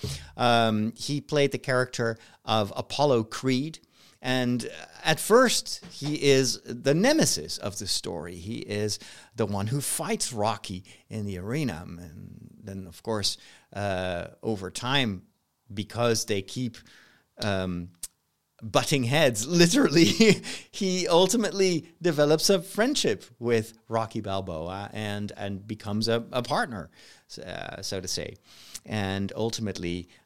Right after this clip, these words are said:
um, his character dies in the fourth Rocky movie, um, because of a fight with another of, one of, of Rocky's, uh, um, enemies. Um, I think it's the Russian guy who, who, uh, ultimately ends up killing,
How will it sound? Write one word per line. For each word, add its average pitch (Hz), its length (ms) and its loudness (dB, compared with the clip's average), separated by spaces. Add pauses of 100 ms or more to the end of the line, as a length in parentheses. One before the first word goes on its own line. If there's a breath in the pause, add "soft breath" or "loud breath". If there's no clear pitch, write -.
um, 87 360 -6
his 95 300 -4
character 98 420 -4
dies 98 540 -2
in 98 160 -8
the 98 80 -6
fourth 101 420 -6
Rocky 87 480 -10 (220 soft breath)
movie, 85 500 -6 (300 soft breath)
um, 85 540 -8 (120)
because 104 440 -4
of 104 120 -4
a 113 80 -4
fight 117 380 -4
with 120 240 -2
another 147 580 2
of, 101 400 -2
one 110 280 -2
of, 110 260 -4
of 101 240 -8
Rocky's, 107 540 -2 (300 loud breath)
uh, 95 240 -6 (260)
um, 82 560 -10
enemies. 101 540 -4 (760)
Um, 95 280 -6
I 90 60 -6
think 113 160 -8
it's - 140 -6
the 101 60 -6
Russian 95 320 -8
guy 73 360 -12
who, 87 160 -12
who, 87 340 -10
uh, 76 180 -8 (140)
ultimately 85 460 -12
ends 82 200 -10
up 80 180 -14 (320 soft breath)
killing, 90 420 -8